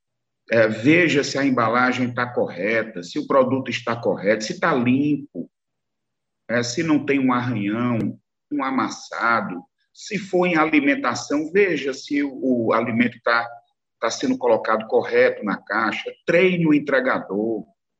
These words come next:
porque você pode gerar uma quebra de expectativa. Quem tá comprando algo pela imagem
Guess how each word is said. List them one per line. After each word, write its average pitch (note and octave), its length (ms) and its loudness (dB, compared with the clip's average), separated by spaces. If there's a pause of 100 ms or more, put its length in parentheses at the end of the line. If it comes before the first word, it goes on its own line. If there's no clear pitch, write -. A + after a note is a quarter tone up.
(340)
porque A3 100 2
você G3+ 200 0
pode D#3+ 260 0
gerar D#3+ 220 2
uma D#3+ 160 0
quebra D3 280 2
de D3+ 120 -2
expectativa. E3 1040 -2
Quem A#2 180 -2
tá E3 140 2
comprando A2+ 640 2
algo F#2+ 360 2
pela F#2+ 200 -2
imagem F#2 640 -4